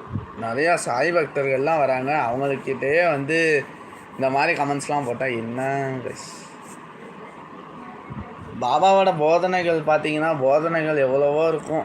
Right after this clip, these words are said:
பாபா கிட்ட நம்ம கத்துக்கிறது வந்து, எப்படி சொல்றது,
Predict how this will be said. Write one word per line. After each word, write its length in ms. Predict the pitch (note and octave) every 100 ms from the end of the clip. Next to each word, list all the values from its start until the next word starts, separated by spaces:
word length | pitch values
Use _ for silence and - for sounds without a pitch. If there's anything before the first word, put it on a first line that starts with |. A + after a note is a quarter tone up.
| -
பாபா 340 | A#2+ A2+ A#2+ C#3+
கிட்ட 260 | D3 C3+
நம்ம 180 | C#3 C3+
கத்துக்கிறது 720 | B2 A#2+ - C#3+ D3 D3 D3 C3+
வந்து, 360 | C3 C3+ D3 D#3 D3+ C3+ B2 A#2+ A#2 A2 A2 - - - - - - - - - - - -
எப்படி 220 | A#2 C#3
சொல்றது, 520 | C#3+ A2 A2 G2 G2